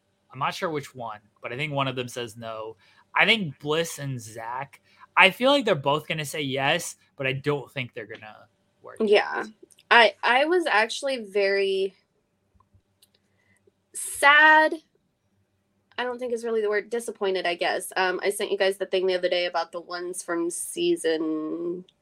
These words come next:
Speaker 2: two, I think it was, that got a divorce already. Um, the little short girl, I can't think of what her name was. Um,
Speaker 1: Who,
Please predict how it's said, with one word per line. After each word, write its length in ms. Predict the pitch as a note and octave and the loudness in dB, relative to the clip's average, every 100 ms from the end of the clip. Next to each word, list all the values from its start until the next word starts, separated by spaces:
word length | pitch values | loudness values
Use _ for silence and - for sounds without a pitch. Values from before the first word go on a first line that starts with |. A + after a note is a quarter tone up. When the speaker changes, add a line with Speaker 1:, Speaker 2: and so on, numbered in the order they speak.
| _ _ _ | _ _ _
Speaker 2:
two, 840 | - - - G#3 A3 - D#4 F#4 G4+ | -16 -14 -6 -2 0 0 -2 -4 -4
I 80 | E4+ | -2
think 180 | - E4+ | 0 0
it 100 | D4 | 0
was, 300 | D4 D4+ - | 0 -2 2
that 300 | G#3 F3+ - | 2 2 2
got 160 | G3+ G3+ | 6 6
a 40 | |
divorce 480 | G3 F#3+ G3 G#3 - | 6 4 6 4 2
already. 540 | G#3 G#3 G3+ G3+ G#3+ - _ _ _ _ - | 4 4 4 4 2 -6 _ _ _ _ 2
Um, 680 | F#3+ F3+ E3+ D#3+ D3+ F#3+ G3+ _ _ _ _ _ _ _ _ _ _ G3+ | 4 4 0 -4 -8 -12 -14 _ _ _ _ _ _ _ _ _ _ 6
the 200 | G3+ F#3+ | 6 8
little 280 | G#3 G3+ | 6 4
short 400 | G3 - A3 - | 4 2 2 2
girl, 480 | A3 G#3+ G#3+ G#3 G#3+ _ - | 4 6 6 6 0 _ -20
I 40 | |
can't 220 | G3+ A3+ A3 | -12 -8 -8
think 140 | F#3+ | -6
of 40 | F#3+ | -2
what 60 | |
her 80 | F#3+ | 0
name 260 | F#3 F3+ E3+ | 0 -2 -4
was. 420 | D#3+ E3 F3+ - - | -6 -8 -10 -8 -4
Um, 540 | - F2 F2+ F#2 - _ _ _ _ _ _ _ _ _ _ _ _ _ _ _ _ | 0 0 -2 -6 -8 _ _ _ _ _ _ _ _ _ _ _ _ _ _ _ _
Speaker 1:
Who, 300 | F#3 A#3+ | -14 -12